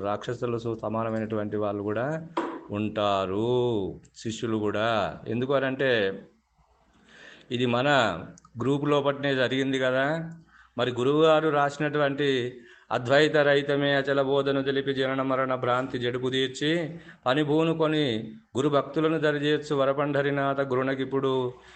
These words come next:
జయమంగళము నిత్య శుభమంగళము జయతు జయమంగళం మహోత్సవ మంగళం అని గురువుగారు రాస్తే దానికి ద్వైత అద్వైతమే అని దానికి ద్వైతం అనేటువంటిది ఒకటి తలిగించి ద్వైతమే,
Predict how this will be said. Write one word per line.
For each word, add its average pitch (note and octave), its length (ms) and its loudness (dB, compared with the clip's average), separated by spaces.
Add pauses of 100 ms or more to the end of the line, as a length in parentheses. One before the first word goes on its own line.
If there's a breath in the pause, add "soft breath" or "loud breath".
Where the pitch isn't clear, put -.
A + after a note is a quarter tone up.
(100 loud breath)
జయమంగళము C#3+ 680 2
నిత్య C#3 320 -2
శుభమంగళము C3 720 0
జయతు B2+ 340 -2
జయమంగళం B2 720 -2
మహోత్సవ A#2+ 440 -2 (140)
మంగళం A#2 320 -2
అని A#2 220 -4
గురువుగారు A#2 420 0
రాస్తే A#2 340 -2 (560 loud breath)
దానికి C3+ 420 0 (1120 loud breath)
ద్వైత C3+ 280 2
అద్వైతమే C#3 760 2 (320)
అని B2+ 240 0
దానికి B2 380 -2
ద్వైతం C3 320 2
అనేటువంటిది C3 480 0
ఒకటి B2 180 0
తలిగించి B2 480 0 (600 loud breath)
ద్వైతమే, C#3 540 2